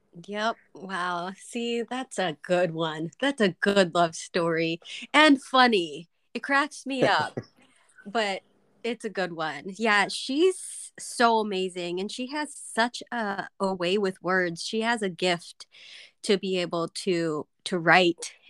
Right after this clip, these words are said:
Speaker 1: and I love reading what she shares on social media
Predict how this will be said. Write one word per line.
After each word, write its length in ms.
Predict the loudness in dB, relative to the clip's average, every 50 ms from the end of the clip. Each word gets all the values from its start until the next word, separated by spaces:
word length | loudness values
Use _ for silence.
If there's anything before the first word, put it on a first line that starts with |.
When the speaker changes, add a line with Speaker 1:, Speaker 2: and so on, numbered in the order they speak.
| 0
Speaker 1:
and 480 | 2 4 4 4 4 2 2 0 0 2 2
I 120 | 2 2
love 440 | 4 4 4 6 6 4 2 -2 -8 -16 -20 _ _ _
reading 680 | -10 -4 -4 -2 -2 -2 -2 -2 -2 -2 -2 -4 -6 -6 -10 _ -20 -20 -20 -20 -20 _ _
what 160 | 0 0 0
she 140 | 0 -2 -4 -4
shares 360 | 0 0 0 0 0 -2 -2
on 200 | -4 -4 -4 -4
social 360 | -4 -4 -6 -4 -4 -4 -2
media 640 | -2 -2 -2 0 -2 -2 -2 -2 -2 -4 -6 -6